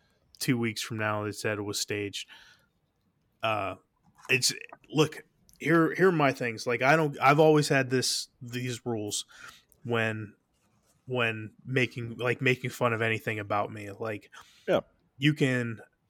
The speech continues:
Speaker 1: make fun of anything. I don't even care if you make fun of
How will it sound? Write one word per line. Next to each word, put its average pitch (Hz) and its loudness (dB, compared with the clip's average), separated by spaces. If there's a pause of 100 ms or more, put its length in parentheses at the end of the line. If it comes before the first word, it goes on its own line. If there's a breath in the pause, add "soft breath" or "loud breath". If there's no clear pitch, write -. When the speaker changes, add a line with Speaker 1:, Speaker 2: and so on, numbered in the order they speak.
(280)
Speaker 1:
make 139 2
fun 127 2
of 110 -8
anything. 143 2
I 127 6
don't 190 6
even 180 0
care 160 6
if 135 -2
you 135 -2
make 123 2
fun 123 0 (680 soft breath)
of 117 4